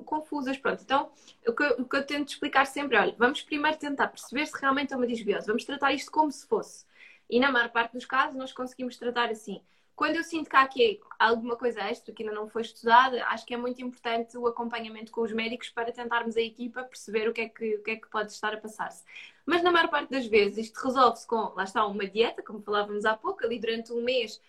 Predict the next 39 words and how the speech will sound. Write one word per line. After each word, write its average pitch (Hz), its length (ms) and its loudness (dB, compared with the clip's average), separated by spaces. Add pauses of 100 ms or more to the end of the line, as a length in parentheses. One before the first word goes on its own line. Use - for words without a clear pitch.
(160)
fazemos 240 640 0
uma, 226 220 -2 (400)
uma 226 160 -2
determinada 233 500 -2
adaptação 240 720 -2
daquilo 208 240 -12
que 226 80 -10
as 226 80 -12
pessoas - 300 -8
têm 214 240 -4
que - 80 -10
comer 220 420 0 (360)
e 254 200 2
isso - 160 -6
passa 254 280 6
por 247 180 -4
retirar 233 420 4
alguns 226 280 0
alimentos 233 480 0
que 233 360 -2 (180)
naturalmente 262 640 0
fermentam 220 640 -4 (100)
no 226 100 -8
intestino 220 440 0
e, 220 60 -2
portanto, 214 320 -2
fazem 220 320 6
mais 208 240 0
essa 202 180 -12
produção 208 360 -12
excessiva 202 320 -12
assim, 190 200 -16
de 196 80 2
ar 208 320 12
e 185 220 -16
de 180 80 0
água. 247 340 6 (440)
Ahm, 262 380 0
e 311 260 -6